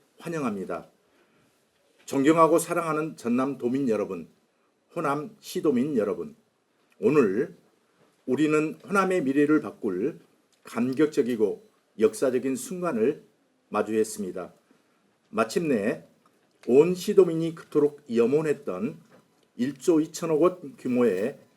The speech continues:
인공태양 연구시설 부지로 전라남도 나주시가 선정되었습니다. 오랜 세월 크나큰 헌신과 희생,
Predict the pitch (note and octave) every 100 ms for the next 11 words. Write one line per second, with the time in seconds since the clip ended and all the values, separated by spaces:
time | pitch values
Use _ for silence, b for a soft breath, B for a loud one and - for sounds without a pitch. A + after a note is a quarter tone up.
0 | _ _ _ _ - A#2 D3 E3 F3+ F3+
1 | E3+ E3+ B2 B2+ D#3+ E3 F3 - C#3+ C#3
2 | C3+ A#2+ G2+ D3 - - _ _ _ _
3 | - - B2+ C3+ B2+ B2 B2+ B2 - _
4 | _ G2+ G#2 C3 C#3+ - A2 A2 - _
5 | _ _ - E3 D3+ C#3 C3+ - - G#2+
6 | G2+ G#2+ F2+ F2+ - _ _ _ _ _
7 | _ _ _ _ _ _ _ - B2 D#3+
8 | F#3 F#3+ F3 E3+ F#3+ F#3+ F#3+ F#3 F3 -
9 | E3+ E3 E3 D#3 C#3 B2+ - E3 F#2+ A2
10 | D3+